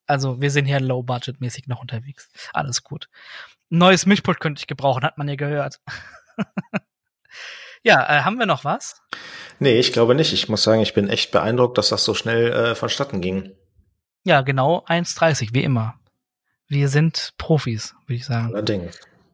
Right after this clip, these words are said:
Speaker 1: Jetzt können wir langsam auch mal bei Spotify die Millionen abcashen.
Speaker 2: Jo, ich denke auch. Wobei, da müsste es doch eher dann irgendwie drei Minuten lang sein, oder?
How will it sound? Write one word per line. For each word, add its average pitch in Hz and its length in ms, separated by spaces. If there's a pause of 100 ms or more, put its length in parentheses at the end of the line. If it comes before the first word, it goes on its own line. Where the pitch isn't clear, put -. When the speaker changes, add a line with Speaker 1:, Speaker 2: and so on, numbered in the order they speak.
(300)
Speaker 1:
Jetzt - 240
können 160 200
wir 151 120
langsam 170 420
auch 147 220
mal 135 180
bei 127 160
Spotify 131 800 (800)
die 131 340
Millionen 135 380
abcashen. 127 680 (800)
Speaker 2:
Jo, 101 200 (220)
ich - 160
denke 90 300
auch. 87 260 (460)
Wobei, 95 220
da 95 100
müsste 104 320
es - 120
doch - 200
eher 98 220
dann 95 180
irgendwie 90 240
drei 87 180
Minuten 92 320
lang 87 200
sein, 87 260
oder? 135 400